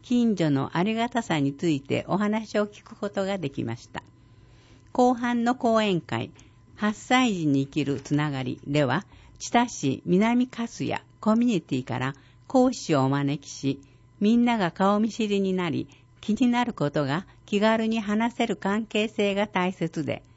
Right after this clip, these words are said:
それがつながりとなり、非日常がやってきた時に大きな力となることを伺いました。最後に各グループに分かれ、講演の感想や防災、福祉、防犯の視点から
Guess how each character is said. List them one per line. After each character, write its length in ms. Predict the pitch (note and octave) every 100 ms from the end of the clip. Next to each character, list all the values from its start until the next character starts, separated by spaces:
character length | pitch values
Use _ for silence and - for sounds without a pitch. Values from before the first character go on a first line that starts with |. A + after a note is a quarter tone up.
| _ - _ -
そ 200 | - F#3+
れ 140 | G3+ G#3+
が 240 | G#3 F#3+ -
つ 100 | G3+
な 160 | A3
が 160 | A3 A3
り 100 | A3
と 180 | - G#3
な 140 | G#3
り、 200 | F3+ C#3 - _ -
非 300 | - A#3+ -
日 320 | F#3+ G3 G#3+
常 240 | G#3+ G#3 G3
が 140 | F#3+
や 160 | F#3 G3+
っ 20 |
て 240 | - A3+
き 80 | -
た 140 | G#3+
時 280 | G#3 G#3 E3+
に 220 | C#3 C#3+ - - -
大 240 | G#3 A#3+ B3
き 120 | G3+
な 140 | D#3+
力 400 | D3+ - G#3 G#3
と 160 | G#3 E3
な 180 | E3+ F#3+
る 80 | F3+
こ 200 | D#3+ E3
と 180 | F3+
を 60 | F3
伺 360 | D3 D3+ C#3+ C#3+
い 80 | B2+
ま 160 | C3+
し 80 | -
た。 180 | - - - _ _ - - -
最 320 | - A3+ A3+ F3+
後 160 | D3+
に 220 | C3+ E3+ - -
各 320 | - A#3+ F#3+
グ 160 | D#3 E3+
ル 120 | A3+
ー 40 | A#3
プ 160 | D#3+
に 100 | C3+
分 180 | B2+ F3
か 100 | D3+
れ、 160 | C#3 F3+ - -
講 240 | A#3 A#3
演 240 | A3+ A3+ G#3+
の 100 | B3
感 300 | G#3 G3 G#3
想 260 | - F3+
や 300 | E3 D#3 D3+ -
防 240 | D3+ F3+ G3+
災、 400 | - D#3 D#3+ - -
福 240 | - A3 F#3
祉、 240 | - - - - - -
防 240 | G#3+ A3+
犯 320 | A3 A3+ A3 G3+
の 120 | G#3
視 140 | -
点 220 | G3+ G3+
か 160 | G3+ E3+
ら 180 | E3